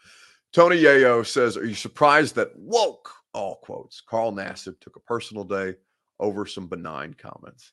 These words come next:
That's weak." Um, first,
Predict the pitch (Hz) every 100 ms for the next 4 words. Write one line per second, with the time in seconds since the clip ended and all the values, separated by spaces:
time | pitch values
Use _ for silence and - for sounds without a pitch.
0 | - 101 - - 71 - _ _ _ _
1 | _ _ - 135 127 123 120 120 _ _
2 | _ - - _ _ _ _ 151 147 135
3 | -